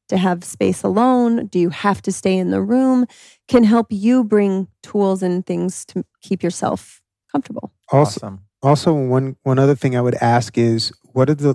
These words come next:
Speaker 2: what is the level of experience of the people that are gonna be in this event?
Speaker 3: Oh, yeah,
Speaker 2: If
Speaker 3: yeah.
Speaker 2: you go to an event where everybody's a newbie, you're gonna have different types of energy than peop-, than a,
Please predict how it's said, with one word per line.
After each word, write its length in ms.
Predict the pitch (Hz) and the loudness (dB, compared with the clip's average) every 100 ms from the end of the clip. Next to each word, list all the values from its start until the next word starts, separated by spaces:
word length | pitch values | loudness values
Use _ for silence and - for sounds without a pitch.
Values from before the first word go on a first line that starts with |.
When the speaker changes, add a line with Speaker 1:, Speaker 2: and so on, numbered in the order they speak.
| - | 0
Speaker 2:
what 120 | 135 | -2
is 80 | 139 | 0
the 80 | 135 | 0
level 260 | 123 123 | 2 0
of 80 | 120 | -4
experience 680 | 110 - - 135 131 117 110 | -6 -8 -2 0 0 -2 -6
of 140 | - | -12
the 80 | 113 | -12
people 320 | - 139 135 | -6 -6 -2
that 120 | 123 117 | 2 2
are 60 | |
gonna 240 | 113 110 107 | 0 -4 -2
be 160 | 110 | -2
in 80 | 107 | -2
this 160 | 104 110 | -4 -4
event? 320 | 104 110 - | -2 -4 -4
Speaker 3:
Oh, 260 | 123 120 110 | -2 0 -2
yeah, 320 | 110 104 92 | -2 -4 -2
Speaker 2:
If 140 | 127 110 | -2 0
Speaker 3:
yeah. 220 | 95 101 | -2 -4
Speaker 2:
you 60 | - | 0
go 240 | 143 170 | 2 4
to 180 | 175 180 | 2 0
an 60 | 151 | 0
event 400 | 117 131 135 - | 0 0 0 -4
where 200 | 131 120 | -4 -2
everybody's 540 | 120 139 139 139 135 117 | 0 0 2 2 2 -2
a 40 | |
newbie, 540 | 135 156 127 123 120 - | -2 0 2 2 0 -6
you're 80 | 120 | -4
gonna 140 | 127 123 | -2 0
have 240 | 120 120 | 2 0
different 280 | 127 - 113 | -2 -4 -4
types 240 | 123 120 | -2 -2
of 100 | 110 - | -4 -2
energy 420 | 147 139 117 117 | -2 0 0 0
than 220 | 113 113 | 0 -4
peop-, 240 | - 135 - | 0 -2 0
than 160 | 123 | -2
a, 60 | 117 | 0